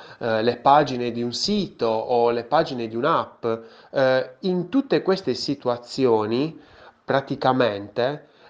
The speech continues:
eh, dobbiamo pensare che abbiamo davanti a noi dei mentecatti, delle persone che non stanno utilizzando il cervello razionale,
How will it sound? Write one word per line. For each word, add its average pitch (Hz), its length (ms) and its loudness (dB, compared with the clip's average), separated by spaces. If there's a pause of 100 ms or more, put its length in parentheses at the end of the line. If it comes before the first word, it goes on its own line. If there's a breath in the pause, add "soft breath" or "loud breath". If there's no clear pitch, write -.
eh, 123 320 0
dobbiamo 180 320 0
pensare 120 640 -4 (140 soft breath)
che - 180 -2
abbiamo 147 340 -2
davanti 151 320 -2
a 208 40 -4
noi 101 260 -6 (340)
dei - 140 4
mentecatti, 107 800 -6 (200 loud breath)
delle 123 320 4
persone 247 500 -2
che 233 180 2
non 277 320 2
stanno 113 680 0
utilizzando 101 1000 -4
il 123 80 -8
cervello 104 500 -4
razionale, 101 840 -6